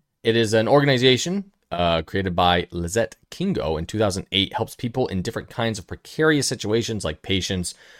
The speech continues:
who have been abandoned by their family or by society, who spend decades in complex care units and hospitals, or others who have been forced to try and make it on their own without proper tools or financial means. So folks that are just down on their luck, the Angel Project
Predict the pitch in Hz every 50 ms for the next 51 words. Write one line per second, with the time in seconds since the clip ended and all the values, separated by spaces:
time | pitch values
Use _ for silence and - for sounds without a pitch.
0 | - - - 90 80 80 71 85 85 82 80 80 - 78 71 82 87 95 92 76
1 | 73 71 65 - - - 110 135 160 170 175 180 175 180 190 185 185 _ _ _
2 | _ _ _ _ - 160 - - - - - - - - 165 170 175 180 180 196
3 | 202 196 - _ _ - 107 - 113 95 90 127 123 117 - 117 110 104 104 92
4 | 87 95 87 - - 110 - - - - - 160 170 156 127 117 113 110 98 -
5 | 92 92 139 156 151 - - 143 143 143 139 - - _ _ _ _ _ - -
6 | 233 262 247 - - 151 151 147 156 156 156 156 - - - _ - 131 131 131
7 | 139 135 107 - 120 117 117 120 - - - - - _ _ _ _ _ _ -
8 | 156 - 208 196 185 175 160 160 147 151 147 135 135 135 135 - - 110 110 110
9 | 110 110 107 101 104 107 101 95 - - 110 - 104 92 - - 113 110 107 104
10 | 95 104 87 - - 95 92 85 82 80 78 - - 85 82 80 78 73 73 73
11 | - _ - - - 269 247 - - 196 180 156 - 151 127 113 120 113 92 92
12 | 110 95 98 95 92 90 85 87 95 120 123 123 - - - _ _ _ _ _
13 | - - 117 113 110 113 110 - - - 104 101 95 92 104 95 95 - - -